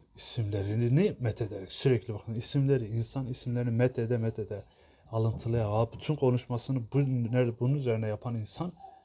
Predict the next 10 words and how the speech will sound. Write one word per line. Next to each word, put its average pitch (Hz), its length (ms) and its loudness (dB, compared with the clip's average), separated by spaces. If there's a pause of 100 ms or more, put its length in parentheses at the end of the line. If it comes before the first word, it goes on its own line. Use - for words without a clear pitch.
(1400)
üreten, 113 460 0
fikir 110 480 -8 (460)
üreten, 110 480 -4 (560)
ortaya 113 360 -4
bir - 40 -10
şey - 140 -12
koyan 107 220 -6
insan 107 300 -8
değildir. 120 400 -4 (1200)
Bir, 175 140 -2